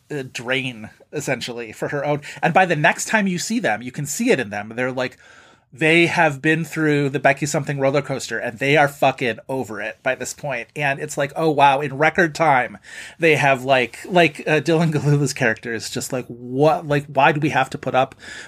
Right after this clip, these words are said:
with this?" And I think that's how, you know, everybody has gotten. And it's, it's so stressful. It's so high stress, but I genuinely think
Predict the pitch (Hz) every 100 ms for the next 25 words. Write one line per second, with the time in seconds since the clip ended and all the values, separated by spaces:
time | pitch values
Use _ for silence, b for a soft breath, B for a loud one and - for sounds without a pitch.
0 | B 135 123 139 - - - - 123 120
1 | 113 113 - 127 143 131 117 113 - 123
2 | 117 113 147 135 123 117 107 117 120 123
3 | 110 107 123 135 - 101 - B B B
4 | B 143 143 131 120 120 123 - _ _
5 | - 151 123 - - - - _ _ _
6 | _ _ _ _ _ _ _ 196 196 -
7 | - - - 196 247 294 311 - - -
8 | 170 147 143 - 104 101 160 - 220 240
9 | 240 - 175 147 - - 165 214 285 202
10 | 202 170 160 143 139 - 139 123